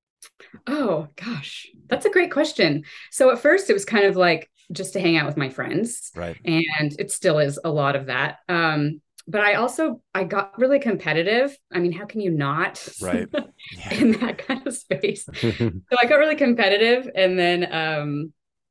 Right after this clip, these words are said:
Speaker 1: I don't know. It's funny. It kinda came full circle. It was like, "Here I'm just doing it to stay healthy and be
Speaker 2: Mm-hmm.
Speaker 1: fit and, like, hang out with my friends." And then it
Speaker 2: Mm-hmm.
Speaker 1: got competitive.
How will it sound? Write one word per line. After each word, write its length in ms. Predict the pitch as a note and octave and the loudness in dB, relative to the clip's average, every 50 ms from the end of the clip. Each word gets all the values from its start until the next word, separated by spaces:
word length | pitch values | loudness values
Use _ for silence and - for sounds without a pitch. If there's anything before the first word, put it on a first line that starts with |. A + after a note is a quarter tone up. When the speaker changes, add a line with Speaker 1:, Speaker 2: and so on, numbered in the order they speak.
| _ _ - | _ _ -12
Speaker 1:
I 100 | B3 D#4 | -8 -6
don't 160 | F#4 G#4+ G4+ | -2 0 0
know. 320 | G#4+ G#4+ C#4+ F#3+ D#3+ D#3+ - - - - _ | 2 4 2 2 2 0 -6 -16 -20 -10 _
It's 140 | - A3+ - | -8 -6 0
funny. 260 | - D4+ C4+ A3+ G3+ - | 2 2 2 2 0 -2
It 60 | - | -2
kinda 180 | B3 A#3+ A#3+ A#3+ | -2 -2 -2 0
came 220 | - A3+ A3 - | -2 -4 -4 -2
full 120 | _ G3+ G3 | _ -2 0
circle. 280 | F#3 - F#3 - F3 | 2 2 0 0 0
It 40 | D#3+ | -4
was 100 | E3+ D#3 | -4 -2
like, 180 | F3 E3 E3 D#3+ - - | -2 -2 -2 -4 -8 -16
"Here 160 | - G3+ B3 | -6 -4 -2
I'm 100 | B3+ C4 | -2 -2
just 160 | B3+ B3 A#3+ - | -4 -6 -4 -2
doing 180 | G#3 F#3+ F#3+ | -2 0 0
it 80 | F#3 F#3 | -2 -4
to 60 | F#3 | -6
stay 200 | - - - F3+ | -10 -4 -4 -4
healthy 380 | E3+ E3 D#3+ D3+ D3+ - D#3 C#3+ | -2 -4 -6 -8 -8 -6 -6 -4
and 140 | C#3+ C#3+ C#3 | -2 -2 -2
be 140 | C#3 - - | -2 -4 -6
Speaker 2:
Mm-hmm. 120 | F#2 F3 | -4 -2
Speaker 1:
fit 320 | B3+ A#3+ A3+ A3+ - - - _ _ _ _ _ _ | 0 2 2 0 0 -4 -12 _ _ _ _ _ _
and, 100 | E3+ E3 | -4 -2
like, 160 | D#3+ D#3 D#3 | -2 -2 -2
hang 140 | E3+ E3 D3+ | -2 -2 -2
out 80 | C#3 | -2
with 80 | C#3 D#3+ | -2 -4
my 80 | D#3+ D#3 | -4 -4
friends." 520 | D3+ A#3 A3 G#3+ G#3+ G#3 G#3 G#3 G#3 - - | -2 0 0 0 2 0 -2 -4 -6 -6 -2
And 100 | - F3+ | 0 2
then 80 | F3 | 2
it 40 | F3 | 2
Speaker 2:
Mm-hmm. 40 | - | 0
Speaker 1:
got 180 | F3 D#3+ - - | -2 -4 -4 -6
competitive. 800 | - E3 - - - E3 D#3 D#3 D#3 D#3 D3+ D3+ D3 D3 D3 | -10 -10 -10 -8 -6 -4 -2 0 2 4 4 4 2 0 -6